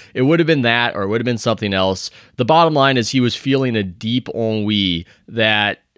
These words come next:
whatever praise was coming his way, it seemed like the void was unfillable. And we almost might be asking the wrong questions if we are, uh, blaming Andy Liu for, uh, or myself maybe, I don't know, for, for Kevin's exit. I think the,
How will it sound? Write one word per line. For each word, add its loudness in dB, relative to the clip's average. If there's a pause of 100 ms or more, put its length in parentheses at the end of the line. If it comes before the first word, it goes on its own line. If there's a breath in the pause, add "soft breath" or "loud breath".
(320)
whatever 2
praise 2
was -4
coming -2
his -2
way, 4
it -2
seemed -2
like -2
the -2
void 2
was -2
unfillable. 0 (220)
And 0 (380 loud breath)
we 4
almost 2
might 4
be 4
asking 0
the -2
wrong 2
questions 0
if 0
we 2
are, 2 (240 loud breath)
uh, 2
blaming 2
Andy 0
Liu 2
for, 0
uh, 2
or 2
myself 0
maybe, 2
I 0
don't -2
know, 0
for, -6
for -4 (260)
Kevin's -4
exit. -2
I -4
think -6
the, -2